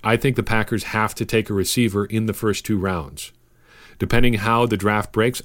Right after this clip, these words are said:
I would not at all be disappointed to see them take one in the first round. I would prefer for the Packers to come out of the draft this spring with multiple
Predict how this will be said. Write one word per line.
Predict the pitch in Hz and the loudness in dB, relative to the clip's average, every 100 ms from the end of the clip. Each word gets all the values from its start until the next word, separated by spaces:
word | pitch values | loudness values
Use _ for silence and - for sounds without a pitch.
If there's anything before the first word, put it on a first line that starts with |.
| - | -8
I | 92 98 110 | -2 0 2
would | 110 107 101 101 - _ _ | 2 2 2 -2 -16 _ _
not | 107 104 113 113 | -4 0 2 2
at | 104 | 2
all | 110 101 | 2 2
be | 101 | 0
disappointed | 98 87 101 95 90 | -4 -4 -4 -2 -4
to | |
see | 85 98 | -4 -6
them | 92 | -6
take | - 95 - | -4 -6 -4
one | 92 | -4
in | 98 | -4
the | |
first | 98 127 117 | -2 -2 -2
round. | 85 67 - _ _ _ _ _ _ _ _ _ _ _ _ _ _ _ - - - - _ | -8 -10 -16 _ _ _ _ _ _ _ _ _ _ _ _ _ _ _ -20 -20 -20 -20 _
I | 117 | 2
would | 120 120 | 2 4
prefer | 113 - 156 156 | 0 2 4 4
for | 127 | 2
the | - | 0
Packers | 120 117 120 - | 2 0 0 -4
to | 110 | -4
come | 113 110 | -2 0
out | 101 | 0
of | 98 | 0
the | |
draft | 95 101 101 - | 0 0 -2 -4
this | 104 | -8
spring | - 104 101 | -4 -2 -2
with | 98 | -2
multiple | 101 110 120 - 98 | 0 0 -2 -4 -4